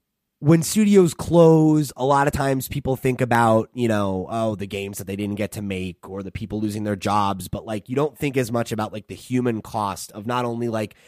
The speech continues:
the moving and all that stuff, but, like, hearing some of these quotes from people talking about how, like,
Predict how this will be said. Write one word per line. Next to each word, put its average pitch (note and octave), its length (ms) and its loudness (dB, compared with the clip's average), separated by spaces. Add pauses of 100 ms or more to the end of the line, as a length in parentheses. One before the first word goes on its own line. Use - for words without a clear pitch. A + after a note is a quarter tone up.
(200)
the A#2 60 -6
moving E3 460 4
and C3 80 2
all A#2+ 120 0
that E3+ 200 4
stuff, - 260 -6
but, B2+ 140 -6
like, B2+ 300 -2 (1040)
hearing F#3 400 4
some G3+ 120 4
of G3 40 4
these F3+ 180 4
quotes D3+ 320 2
from A#2+ 160 -4
people A#2 300 -4
talking B2 340 0
about A#2 300 -2
how, A2+ 240 0
like, G#2+ 320 -2